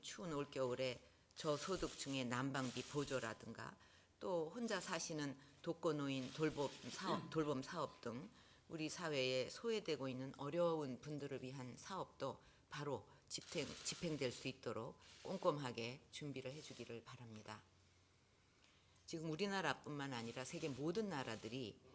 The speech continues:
인류 국가 또는 일 등 국가가 되기 위해서, 어, 노력하고 있습니다. 그러나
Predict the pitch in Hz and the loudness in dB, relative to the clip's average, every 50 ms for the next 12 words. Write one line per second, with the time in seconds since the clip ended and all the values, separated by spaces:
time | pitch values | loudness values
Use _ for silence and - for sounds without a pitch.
0 | - - - - - - - 180 180 180 175 170 160 170 - - - - - 104 | -18 -20 -20 -20 -12 -6 -2 0 2 4 4 4 4 2 -2 -10 -10 -6 -4 -4
1 | 90 82 - - - - - - - - - 180 180 180 180 - - 185 202 202 | -4 -4 -6 -12 -14 -16 -14 -14 -12 -8 -4 -2 -2 -2 -2 -2 0 0 0 0
2 | - - 208 190 175 147 - 151 - - 143 127 135 135 - 151 143 127 139 131 | 0 -2 -2 -2 -2 -2 -4 -4 -2 0 0 0 0 0 0 -2 -2 0 0 0
3 | 127 127 120 107 101 - 139 143 147 - - - - - - - - 117 117 135 | 0 2 0 0 0 0 -2 -2 -4 -4 -8 -12 -14 -18 -16 -10 -8 -6 -4 -2
4 | 143 135 135 120 - 131 117 107 113 107 - - - 107 107 98 - 98 98 - | 0 0 0 -2 -2 -4 -2 -2 -2 -2 -2 -2 -2 -4 -4 -4 -4 -6 -6 -8
5 | - - - - - - - - - - - - - 147 160 165 165 165 | -10 -14 -18 -20 -20 -20 -20 -20 -20 -20 -16 -10 -6 -4 -2 0 0 0